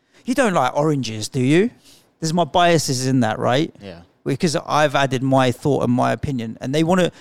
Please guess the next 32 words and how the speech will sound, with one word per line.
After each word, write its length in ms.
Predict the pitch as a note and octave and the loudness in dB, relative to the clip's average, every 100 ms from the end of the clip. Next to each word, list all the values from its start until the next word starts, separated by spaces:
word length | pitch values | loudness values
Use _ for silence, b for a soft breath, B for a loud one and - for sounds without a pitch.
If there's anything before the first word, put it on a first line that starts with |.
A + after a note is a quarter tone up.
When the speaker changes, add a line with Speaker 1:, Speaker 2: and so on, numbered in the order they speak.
| B | B
Speaker 1:
people 180 | C#3+ F#3 | 0 2
wanna 160 | G#3+ F3 | 2 2
relate 400 | D#3+ D#3 D#3+ F3 | 2 2 2 2
things 240 | D3+ C3 | 0 0
back 200 | B2 - | 0 -4
to 80 | - | -6
themselves 440 | C3 B2 C#3 A#2 A2 | -6 -2 0 0 -4
very 440 | G#2+ B2+ B2 B2 | -6 0 2 2
quickly. 600 | A2+ - A#2+ - A#2 G#2+ - _ b b b b b _ | -2 -4 -4 -6 -10 -10 -14 _ b b b b b _
Uh, 300 | A#2+ A#2 A#2 | -4 -4 -4
so 120 | - E3 | -2 2
yeah, 280 | D#3 C#3+ - _ _ _ - - _ - | 2 2 -2 _ _ _ -20 -20 _ -2
get 300 | G#3+ A#3 D#3+ | -2 -2 2
good 380 | G3 D3 C#3+ - _ _ | 4 4 2 -4 _ _
at 140 | C3+ - | -10 -4
asking 420 | E3 D#3+ - D3+ B2 | -2 -2 -2 -8 -2
good 180 | D#3+ - | -2 -2
questions. 680 | D#3 C#3+ - A#2 B2 - - _ _ | -8 -8 -10 -12 -14 -16 -20 _ _
<coughs> 300 | - - B3 | -12 -8 -8
Your 220 | D#3 E3 F3+ | -2 2 2
life 260 | A#3 C4 | 2 0
will 120 | G#3 | 0
change. 580 | F3+ A3 F#3+ A#2 G#2 - | 0 0 -2 -4 -10 -14
Speaker 2:
Yeah. 240 | A2 G2+ G2 B | -10 -10 -10 B
Speaker 1:
Like 240 | - D#3+ D3+ | -4 -2 -2
in, 280 | E3 E3+ - _ | -4 -6 -10 _
in, 320 | D#3+ D#3+ D3 - _ - | -10 -10 -10 -14 _ -12
uh, 400 | C3 B2 - - _ _ | -10 -10 -12 -16 _ _
situations 640 | - G#3 - G#3 G3 F3+ C3+ | -12 -6 0 2 2 0 -2
at 100 | A2+ | -6
work, 400 | D#3 D#3 - - | -6 -6 -8 -14
right? 260 | B2 D3+ | -14 -14